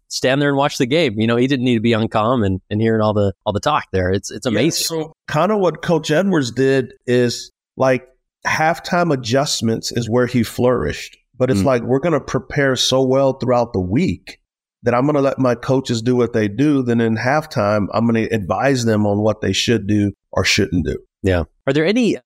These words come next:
Speaker 1: leadership principles or things, routines, habits that you do? And at this point, I'm sure there, there's so much life experience, they sort of blend together, but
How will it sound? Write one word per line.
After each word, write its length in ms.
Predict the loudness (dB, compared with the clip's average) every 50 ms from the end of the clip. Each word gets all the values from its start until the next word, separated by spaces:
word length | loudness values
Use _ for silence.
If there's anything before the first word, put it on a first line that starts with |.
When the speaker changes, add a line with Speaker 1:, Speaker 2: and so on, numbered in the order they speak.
| _ _ -4
Speaker 1:
leadership 400 | -2 0 0 2 0 0 -2 0
principles 500 | 0 -2 -2 0 0 2 2 2 2 2
or 60 | 0
things, 640 | 0 0 0 0 2 0 0 -2 -2 -4 -6 -8 -10 -8 -4
routines, 500 | -4 -4 -2 -2 0 0 0 0 0 0
habits 360 | -2 -2 0 -2 -2 -2 -2
that 120 | -2 -2
you 160 | 0 2 0 0
do? 520 | 2 0 0 2 2 2 2 2 2 0
And 320 | 0 0 0 -2 -2 -2
at 180 | -2 -2 -2 0
this 160 | 0 -2 -2
point, 200 | 0 -2 0 0
I'm 80 | 0 0
sure 180 | -2 0 0
there, 160 | 0 0 0 0
there's 220 | 0 -2 -2 0
so 80 | 0 0
much 260 | 0 -2 -4 -2 -2
life 180 | -2 -2 -2
experience, 460 | -2 -4 -4 -2 0 0 0 0 -2 -2
they 60 | -2
sort 200 | -2 0 -2 0
of 40 | 0
blend 200 | 0 0 0 0
together, 320 | 0 0 2 2 2 2
but 200 | 0 0 -2